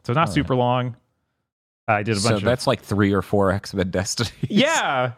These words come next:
Speaker 1: Um, but th-, this game's really neat.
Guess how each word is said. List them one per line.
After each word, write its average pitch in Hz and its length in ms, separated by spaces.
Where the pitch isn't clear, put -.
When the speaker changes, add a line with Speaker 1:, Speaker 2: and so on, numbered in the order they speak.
Speaker 1:
Um, 110 500
but 127 120
th-, 180 140
this 143 240
game's 269 220
really 131 240
neat. 107 340